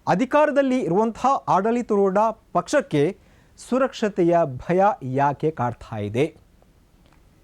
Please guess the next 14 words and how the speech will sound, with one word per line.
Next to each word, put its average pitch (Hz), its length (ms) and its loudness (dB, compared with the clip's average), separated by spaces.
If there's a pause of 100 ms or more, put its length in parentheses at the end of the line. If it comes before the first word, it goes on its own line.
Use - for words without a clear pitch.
(260)
ಇಂತಹ 339 380 2 (260)
ಲಜ್ಜೆಗೆಟ್ಟ 220 680 2 (140)
ಘೋಷವಾಕ್ಯವನ್ನ 190 1080 0
ಬಿ 170 240 0
ಜೆ 175 220 -2
ಪಿ 175 280 -2
ಯಾವಾಗ 165 460 0 (460)
ಬಳಸ್ತಾ 202 420 0
ಇದೆ 156 180 0
ಅಂದ್ರೆ 196 500 2 (200)
ಆ 233 160 6
ರಾಜ್ಯದಲ್ಲಿ 269 800 2 (340)
ಸೋಲು 339 260 4
ಎಂಬುದು 254 560 0